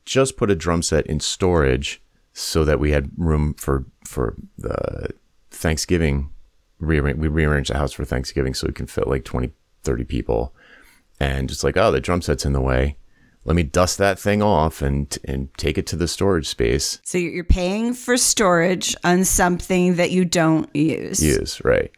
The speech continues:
Speaker 1: But there's the, well, it's a long story, but I ha-, I haven't,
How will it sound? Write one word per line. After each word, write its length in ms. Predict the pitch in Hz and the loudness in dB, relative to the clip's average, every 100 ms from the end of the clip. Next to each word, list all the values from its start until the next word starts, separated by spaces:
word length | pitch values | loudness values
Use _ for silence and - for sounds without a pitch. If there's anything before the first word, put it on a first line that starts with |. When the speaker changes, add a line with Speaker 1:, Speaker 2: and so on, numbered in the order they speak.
| _ _ _ | _ _ _
Speaker 1:
But 260 | - 67 - - | 2 2 2 -2
there's 400 | 78 73 71 - | 2 2 0 0
the, 640 | 71 - - - - - _ _ - | -2 0 -2 -4 -6 -8 _ _ -4
well, 240 | 60 - - | -2 -2 -4
it's 140 | 80 | -2
a 40 | 78 | 0
long 160 | 71 | 0
story, 280 | 69 69 64 | 0 -2 0
but 100 | 73 | 2
I 40 | 80 | 2
ha-, 180 | 95 - - - | 2 0 -4 -4
I 60 | |
haven't, 420 | 82 85 87 82 | -2 0 0 -2